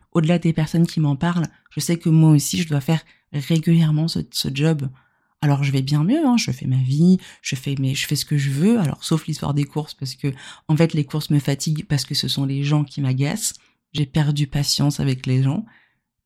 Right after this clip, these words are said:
plutôt qu'un problème, on va dire, lié au physique. Et en fait, sur le papier, c'est pas,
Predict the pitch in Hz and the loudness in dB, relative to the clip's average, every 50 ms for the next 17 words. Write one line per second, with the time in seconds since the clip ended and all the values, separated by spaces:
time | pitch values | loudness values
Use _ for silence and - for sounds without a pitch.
0 | _ - 170 165 165 151 - 185 208 208 202 165 147 139 - 147 135 143 156 170 | _ -2 2 2 2 2 4 2 4 4 4 2 2 2 -2 -2 0 2 4 4
1 | 175 165 151 147 143 135 139 143 156 170 160 - 139 131 - - - - _ - | 4 4 4 2 0 0 2 2 2 2 2 0 -4 -6 -8 -14 -20 -18 _ -4
2 | 143 151 156 170 156 147 - - - - 156 151 180 - 208 214 - - _ - | -2 2 2 4 2 2 -2 -4 -6 -4 0 2 2 2 2 0 -10 -12 _ 0
3 | 156 156 143 143 - 180 185 185 - - _ - _ _ _ _ - - - 131 | 2 2 2 2 2 0 0 -2 -4 -14 _ -20 _ _ _ _ -12 -10 -10 -4
4 | - 160 147 143 - - 277 294 262 - - 139 - 143 139 151 135 135 - 156 | 0 0 0 0 2 2 2 2 2 0 -2 -4 -2 -2 -2 -2 -2 -2 -4 -6